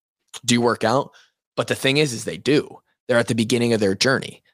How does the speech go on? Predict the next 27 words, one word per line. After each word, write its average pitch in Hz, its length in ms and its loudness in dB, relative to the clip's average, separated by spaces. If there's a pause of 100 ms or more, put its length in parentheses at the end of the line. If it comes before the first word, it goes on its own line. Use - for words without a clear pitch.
That's 120 180 0
some 117 180 0
of 110 80 -2
the 107 80 -6
p-, 110 200 -2
best 110 220 0
part 160 140 0
about - 140 -2
CrossFit 127 420 -2
is 98 140 -10
they 101 160 -6
take - 320 -4
people 104 260 0
from 107 400 0 (680)
the - 80 -2
bad 113 320 0
to - 80 -10
the 107 100 -12
good. - 300 0 (960)
Every 123 340 0
single 117 300 0
person 107 340 -4
there 104 400 0 (200)
is 90 120 0
thinking 110 360 -2
like 95 180 -6
me. - 200 -10